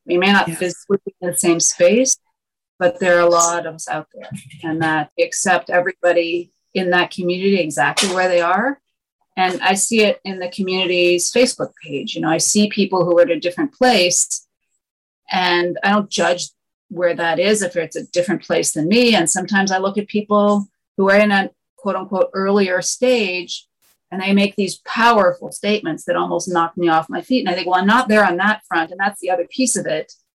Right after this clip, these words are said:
Speaker 1: We don't all progress in the same way. We don't all have the same issues coming into it, and we all work it through in our own way.
Speaker 2: Yeah.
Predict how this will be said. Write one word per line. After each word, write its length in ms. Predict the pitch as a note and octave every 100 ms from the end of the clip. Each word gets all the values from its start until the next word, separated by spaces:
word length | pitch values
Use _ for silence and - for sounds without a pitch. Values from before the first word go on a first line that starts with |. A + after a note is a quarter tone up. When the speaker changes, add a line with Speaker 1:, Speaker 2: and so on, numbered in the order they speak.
| _ _ _ -
Speaker 1:
We 140 | A3
don't 140 | A#3+ A#3
all 320 | A3 A3 G#3+
progress 560 | - F3 F3+ F3 G3
in 80 | E3
the 80 | D#3+
same 320 | - F3+ E3+
way. 260 | F3 G3 G3
We 120 | F3+
don't 100 | F3
all 140 | F#3+
have 80 | G3+
the 60 | F3
same 280 | - F3+ F3
issues 320 | F3 F3+ -
coming 360 | F#3+ D#3+ D#3
into 360 | F#3 A#3 A3+ A#3
it, 240 | G#3+ - _ _
and 160 | F#3+ F#3
we 120 | F#3
all 460 | F#3 G3+ G#3 G#3 G3+ _ _ _ -
work 280 | E3 G3 G#3
it 120 | -
through 280 | - A3 G#3
in 100 | E3+
our 180 | E3 F#3+
own 220 | F3 E3+
way. 340 | G#3 - - _ _ _ _ _ _ _ _ _ _ _
Speaker 2:
Yeah. 380 | E3+ E3+ D#3